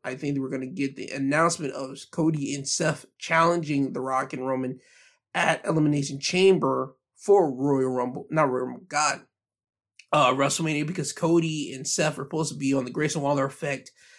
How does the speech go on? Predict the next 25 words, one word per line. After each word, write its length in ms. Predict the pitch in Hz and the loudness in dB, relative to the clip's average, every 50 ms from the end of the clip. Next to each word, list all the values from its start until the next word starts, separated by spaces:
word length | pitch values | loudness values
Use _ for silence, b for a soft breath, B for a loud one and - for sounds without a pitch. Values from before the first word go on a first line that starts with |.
| b b b | b b b
at 240 | - 156 143 143 147 | -6 -4 -4 -4 -2
the 100 | 147 143 | 0 0
Elimination 500 | 139 143 147 147 143 143 143 - - 143 | 2 2 2 2 2 0 0 -2 -6 -6
Chamber 460 | 139 - 160 143 147 143 151 143 - | -6 -4 -4 -2 -2 -2 -2 -4 -4
event 680 | - 156 156 147 139 156 160 160 - - _ - - - _ _ _ _ _ - | -4 -8 -6 -2 0 0 0 0 0 -4 _ -8 -8 -8 _ _ _ _ _ -6
next 340 | 135 160 156 - - - | -4 -4 -4 -4 -6 -8
week. 400 | - 117 117 139 147 - - _ _ _ - | -8 -10 -12 -12 -12 -14 -18 _ _ _ -8
So 140 | - - 160 | -4 -2 -2
I 100 | 151 143 | -2 -2
think 180 | 143 143 139 | -2 -2 -2
that 140 | 135 135 135 | -2 -4 -2
challenge 260 | - 180 160 147 143 | 0 0 0 0 0
might 160 | 143 135 135 | -2 -6 -6
be 60 | 135 143 | -8 -8
thrown 300 | - - 165 151 143 139 | -2 0 0 2 2 0
out 240 | 135 131 117 - | -2 -4 -6 -2
there. 400 | 139 175 190 196 185 160 160 - b b b b b b b - | 2 4 4 4 4 2 0 -6 b b b b b b b -12
We 120 | 135 139 | -6 -6
still 200 | - - 147 139 | -2 -2 0 0
got 120 | 139 143 | 0 -2
some 100 | 143 - | -4 -6
time 260 | - - 151 143 143 143 | -4 0 0 0 0 -2
for 120 | 143 - | -4 -2
that, 360 | 147 170 175 170 165 165 165 | 2 2 4 4 2 0 -4
but 300 | 160 143 143 135 - _ | -10 -8 -8 -8 -10 _